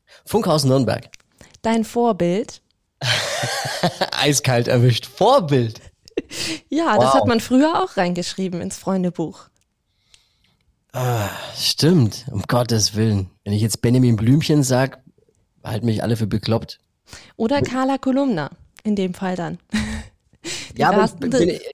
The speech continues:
Speaker 1: ja, ich, da können wir vielleicht später drüber sprechen, aber ich glaube, ich bin eher Benjamin Blümchen und bin dann, äh, in, in den Job von Carla Kolumna reingeschlittert, ungewollt eigentlich.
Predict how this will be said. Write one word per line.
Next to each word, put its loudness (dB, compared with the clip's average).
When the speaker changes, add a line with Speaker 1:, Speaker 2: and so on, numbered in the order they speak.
Speaker 1:
ja, 2
ich, -8
da 2
können -2
wir 4
vielleicht 4
später 0
drüber 4
sprechen, 4
aber 6
ich 0
glaube, 4
ich 4
bin 4
eher 4
Benjamin 6
Blümchen 4
und 4
bin 4
dann, 4
äh, 4
in, 0
in 0
den 2
Job 0
von -2
Carla 2
Kolumna 4
reingeschlittert, 0
ungewollt 2
eigentlich. -8